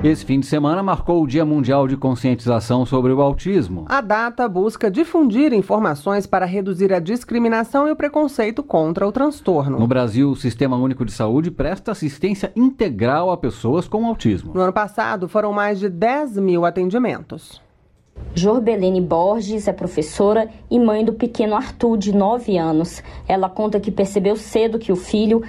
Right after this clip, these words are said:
Speaker 3: apresentava sintomas do transtorno do espectro autista, o autismo. O diagnóstico foi confirmado depois de consultas com o pediatra. Arthur foi encaminhado para uma clínica especializada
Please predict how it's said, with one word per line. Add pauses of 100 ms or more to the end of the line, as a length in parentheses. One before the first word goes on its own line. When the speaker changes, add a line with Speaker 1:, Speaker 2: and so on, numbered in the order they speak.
(100)
Speaker 3:
apresentava
sintomas
do
transtorno
do
espectro
autista, (220)
o
autismo. (260)
O
diagnóstico (140)
foi
confirmado
depois
de
consultas
com
o
pediatra. (260)
Arthur (140)
foi
encaminhado
para
uma
clínica
especializada